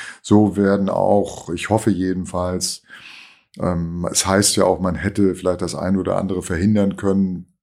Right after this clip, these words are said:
d-, durch, ähm, ja, durch Information. Wenn das wirklich so ist, dann wäre das natürlich auch wiederum irgendwo eine Katastrophe, finde ich. Dafür haben wir eben die Technik, wollte ich gerade sagen, und die, die, die Meteorologen und auch die Politiker in dem Sinne.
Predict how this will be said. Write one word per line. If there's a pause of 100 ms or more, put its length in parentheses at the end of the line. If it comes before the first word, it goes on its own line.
(200)
d-,
durch,
ähm,
ja,
durch (160)
Information. (420)
Wenn
das
wirklich
so
ist,
dann
wäre
das
natürlich
auch
wiederum
irgendwo
eine
Katastrophe,
finde
ich. (640)
Dafür
haben
wir
eben
die
Technik,
wollte
ich
gerade
sagen,
und
die,
die,
die
Meteorologen
und
auch
die
Politiker
in
dem
Sinne.